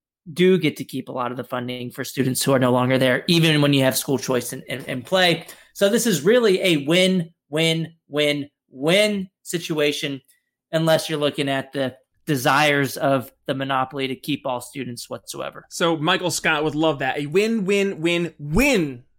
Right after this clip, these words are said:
Speaker 2: scenario. I love it.
Speaker 1: <laughs>
Speaker 2: No win loses, no win, win loses. We're engaging in the win, win, win, win. Um, so Corey, obviously we, we've heard a great, I mean, reason why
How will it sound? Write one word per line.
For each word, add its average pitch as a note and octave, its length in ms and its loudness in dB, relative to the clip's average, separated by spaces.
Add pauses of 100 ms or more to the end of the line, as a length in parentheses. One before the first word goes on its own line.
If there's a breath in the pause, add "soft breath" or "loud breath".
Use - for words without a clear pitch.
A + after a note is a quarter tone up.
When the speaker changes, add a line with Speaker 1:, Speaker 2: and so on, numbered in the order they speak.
Speaker 2:
scenario. D3 600 0
I D3 220 -2
love F#3 220 0
it. - 280 -8
Speaker 1:
<laughs> - 40 -16
Speaker 2:
No G#3 180 2
win A#3 280 2
loses, G#3+ 340 0
no F#3+ 160 -2
win, G3 420 -4
win F#3 240 0
loses. D#3 300 0
We're D3 160 -4
engaging D#3 340 0
in D3+ 60 0
the D3 60 -2
win, D#3 180 0
win, D3+ 160 -2
win, D3 180 -4
win. C#3 220 -6 (240 loud breath)
Um, D#3 380 -2 (100)
so F3 140 -6
Corey, A#2+ 340 -4 (100)
obviously E3 440 -2
we, D#3 520 -8
we've C#3+ 140 -6
heard F3 380 -2 (280)
a D3 80 -6
great, F3 520 -4 (540)
I D#3 100 0
mean, D3+ 320 -2
reason D#3+ 340 2
why E3+ 400 -4